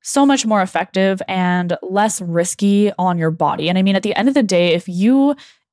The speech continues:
injure yourself from an exercise,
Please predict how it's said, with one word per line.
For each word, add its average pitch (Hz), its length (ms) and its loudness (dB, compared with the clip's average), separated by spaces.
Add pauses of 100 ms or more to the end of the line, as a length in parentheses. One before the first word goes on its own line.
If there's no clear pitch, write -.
injure 196 260 -2
yourself 247 880 0
from 226 220 -2
an 196 140 -8
exercise, 247 760 0